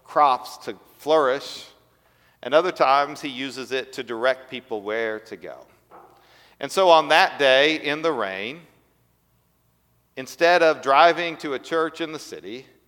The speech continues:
Karen and Jameson Reynolds pulled up into Mustang United Methodist Church for Sunday school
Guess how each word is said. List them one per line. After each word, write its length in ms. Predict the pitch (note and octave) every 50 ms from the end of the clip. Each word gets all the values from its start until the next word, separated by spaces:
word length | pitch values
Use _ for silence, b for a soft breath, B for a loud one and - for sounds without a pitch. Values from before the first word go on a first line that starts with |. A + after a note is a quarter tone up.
| _ _ _ _ _ _
Karen 440 | - D#3 D3 D3+ D#3 D#3 D#3 D#3 D#3
and 280 | - B2+ B2 A#2+ A#2 G#2+
Jameson 800 | A#2+ B2+ C3 C3+ C#3 C3 - - - C3+ B2+ B2 C3 C3+ B2+ B2 - _
Reynolds 680 | G#2+ A2 A2 G2 E2+ D#2+ G2+ A2+ A2+ - - - _ _ _ _ _ _ _ _ _ _ _ _ _ _ _ _ _ _ _ _ _
pulled 240 | _ C#3+ D3+ D3 A#2
up 400 | G2 G2+ A2+ - - - - -
into 240 | A#2 A2+ - - A2
Mustang 720 | A2 A2 A#2 C3 B2+ - - - C#3 B2+ B2+ B2+ B2+ B2+
United 460 | A#2+ A#2+ A2+ A2+ A2 A2+ A2+ A#2 A2
Methodist 500 | A2 G#2+ G#2+ - - A#2+ A2 A2 - -
Church 360 | - G2+ E2+ F2+ F#2 _ -
for 200 | - _ A#2 A2
Sunday 320 | - - A#2+ A#2+ B2 C3 C3
school 580 | - - - C#3+ B2+ B2 B2 B2+ B2 - b